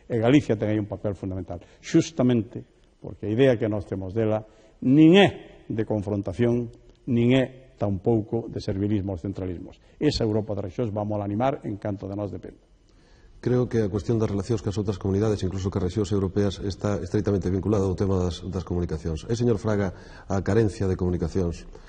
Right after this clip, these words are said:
Speaker 2: esa situación de, de carencia obxectiva de comunicacións, unha das grandes asignaturas pendentes de Galicia?
Speaker 1: Como sabe, hasta tal punto estou de acordo con iso, que fixe unha proposta non moi frecuente en situacións como a que nós temos neste momento, dunha clara maioría suficiente,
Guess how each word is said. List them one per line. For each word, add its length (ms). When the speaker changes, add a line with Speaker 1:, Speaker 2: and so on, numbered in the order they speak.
Speaker 2:
esa 200
situación 640
de, 160
de 160
carencia 320
obxectiva 320
de 40
comunicacións, 440
unha 240
das 80
grandes 240
asignaturas 480
pendentes 400
de 160
Galicia? 160
Speaker 1:
Como 160
sabe, 640
hasta 240
tal 240
punto 560
estou 240
de 80
acordo 400
con 160
iso, 480
que 80
fixe 240
unha 240
proposta 640
non 320
moi 240
frecuente 480
en 80
situacións 480
como 200
a 40
que 80
nós 160
temos 240
neste 160
momento, 240
dunha 240
clara 320
maioría 320
suficiente, 640